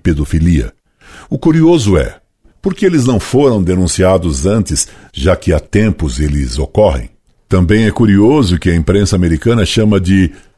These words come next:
pedofílicos vários casos de sexualismo de adultos com adultos. Pelo menos estes casos deveriam ser chamados de casos de homossexualismo e não de pedofilia. Por que essa troca de denominação do crime?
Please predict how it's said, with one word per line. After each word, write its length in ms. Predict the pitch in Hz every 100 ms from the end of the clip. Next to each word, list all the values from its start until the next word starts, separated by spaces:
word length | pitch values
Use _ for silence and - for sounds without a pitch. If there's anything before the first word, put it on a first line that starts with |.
| _
pedofílicos 1000 | 98 85 82 - 147 123 - 76 - - _ _ _
vários 440 | 90 120 190 170
casos 480 | - 120 147 143 131
de 100 | 110
sexualismo 840 | - 139 - 120 92 120 156 147 131
de 100 | 107
adultos 540 | 80 98 123 123 101
com 160 | 98 85
adultos. 580 | 69 73 62 - - - _ _ _ _ _
Pelo 180 | 78 82
menos 300 | 92 113 87
estes 320 | 92 - 82
casos 460 | - 107 101 82 - - - _
deveriam 380 | 80 80 95 101
ser 180 | 101 90
chamados 540 | 98 87 101 98 87
de 80 | 85
casos 480 | - 98 101 95 85
de 160 | 95
homossexualismo 1000 | 101 110 98 98 - 98 92 139 127 123 - - _ -
e 80 | 76
não 320 | 71 87 104
de 100 | 80
pedofilia. 680 | - 67 - 76 92 64 - _ _ _ -
Por 120 | 156
que 120 | -
essa 200 | 180 -
troca 440 | - 92 80 90 76
de 140 | 80
denominação 680 | 76 90 85 80 73 - 80
do 100 | 73
crime? 380 | - 65 64